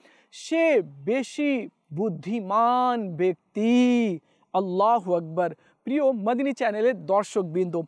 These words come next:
আমার নবী সাল্লাল্লাহু আলাইহি ওয়াসাল্লাম ইরশাদ করলেন যে মৃত্যুকে অধিক স্মরণ করে। আজ কেউ যদি মৃত্যু নিয়ে আলোচনা করে, তো আমার মা হোক বা বাবা,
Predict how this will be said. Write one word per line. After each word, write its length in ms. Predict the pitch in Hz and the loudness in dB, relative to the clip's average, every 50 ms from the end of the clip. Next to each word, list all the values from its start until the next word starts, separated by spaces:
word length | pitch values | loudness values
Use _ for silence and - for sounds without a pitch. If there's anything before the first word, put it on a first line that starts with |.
| _ _ _ _ - | _ _ _ _ -2
আমার 240 | 277 311 330 311 | 0 0 0 0
নবী 220 | 285 254 269 285 320 | 0 0 0 0 -2
সাল্লাল্লাহু 540 | - - 277 240 226 240 269 262 226 240 247 - | -2 -2 -4 -2 0 2 0 0 0 -2 -4 -2
আলাইহি 340 | 240 240 247 254 214 226 214 | -2 -2 -2 -2 -4 -6 -6
ওয়াসাল্লাম 500 | 196 214 - - 262 247 247 233 226 - | -6 -6 -6 -4 -4 -2 -2 -2 -2 -2
ইরশাদ 460 | 214 214 - - - 262 233 233 220 | -4 -6 -4 -2 0 0 0 0 0
করলেন 480 | - 247 226 226 226 247 294 359 403 302 - - - - - | 0 0 2 2 4 2 2 2 0 -2 -8 -14 -20 -16 -8
যে 200 | - 170 226 262 | -4 0 2 2
মৃত্যুকে 880 | 233 208 196 202 220 277 349 370 294 _ - 440 427 - - 320 226 208 - _ _ _ _ _ _ _ - | 2 2 0 0 2 4 2 2 2 _ 2 2 2 4 4 2 2 2 0 _ _ _ _ _ _ _ 2
অধিক 540 | 294 320 330 285 240 285 349 427 453 - - | 2 4 4 2 2 4 4 4 4 2 -2
স্মরণ 520 | - - - 277 254 247 254 254 240 233 | -10 -6 0 2 2 4 4 2 0 0
করে। 340 | - 226 190 175 165 156 143 _ _ _ _ _ _ _ _ _ _ _ _ _ _ _ - | -2 -2 -2 -4 -4 -8 -12 _ _ _ _ _ _ _ _ _ _ _ _ _ _ _ -4
আজ 340 | 160 170 190 214 254 - - | -2 0 0 0 -2 -2 -2
কেউ 200 | - 220 220 240 | 0 0 0 2
যদি 280 | 208 233 262 226 302 269 | 0 -4 -2 -2 -2 -2
মৃত্যু 380 | 247 233 240 220 - - 285 | -2 -2 -2 -4 -4 -4 -4
নিয়ে 160 | 277 285 285 | -2 0 0
আলোচনা 460 | 269 254 262 277 269 - 294 294 320 320 | 2 2 2 0 0 -2 -2 -2 -2 -2
করে, 380 | 262 349 330 311 240 214 262 | 0 2 2 2 4 2 0
তো 120 | 262 - 285 | 0 0 -2
আমার 280 | 254 269 262 285 262 | -2 -2 -2 -2 -2
মা 320 | 247 214 208 220 240 269 294 | -2 -2 0 0 0 0 0
হোক 240 | 240 269 330 349 | 0 0 0 0
বা 240 | 262 262 311 330 320 | 0 0 0 2 2
বাবা, 520 | 294 277 285 302 311 302 311 269 208 - | 2 2 2 2 2 2 2 2 2 0